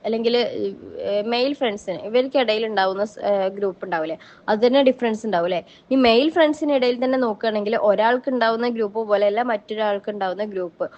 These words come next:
ഒരാളെ ഗ്രൂപ്പിൽ അതേ അംഗങ്ങളല്ല മറ്റൊരാളുടെ ഗ്രൂപ്പിൽ ഉണ്ടാവുന്ന അംഗങ്ങളുടെ എണ്ണം എന്ന് പറയുന്നത്. ആ ഒരു ഡിഫറൻസിയേഷനെ കുറിച്ച് നമുക്ക് അറിയുന്ന ബേസിക് ആയ കാര്യങ്ങൾ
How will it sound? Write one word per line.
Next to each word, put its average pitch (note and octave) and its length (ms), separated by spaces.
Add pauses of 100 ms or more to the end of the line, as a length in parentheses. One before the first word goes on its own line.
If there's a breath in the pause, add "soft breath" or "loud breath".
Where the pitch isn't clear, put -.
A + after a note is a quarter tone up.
(180 loud breath)
ഒരാളെ B3+ 300
ഗ്രൂപ്പിൽ B3+ 380
അതേ A#3 240
അംഗങ്ങളല്ല A3+ 560
മറ്റൊരാളുടെ C#4 800 (140)
ഗ്രൂപ്പിൽ B3 420
ഉണ്ടാവുന്ന A3 360
അംഗങ്ങളുടെ G3 500
എണ്ണം F#3 220
എന്ന് F#3 140
പറയുന്നത്. D#3 380 (480 soft breath)
ആ A3 100
ഒരു F4+ 160
ഡിഫറൻസിയേഷനെ C#4+ 840
കുറിച്ച് C4+ 260
നമുക്ക് C4+ 240
അറിയുന്ന A#3+ 320
ബേസിക് A#3+ 420
ആയ B3+ 120
കാര്യങ്ങൾ A3 420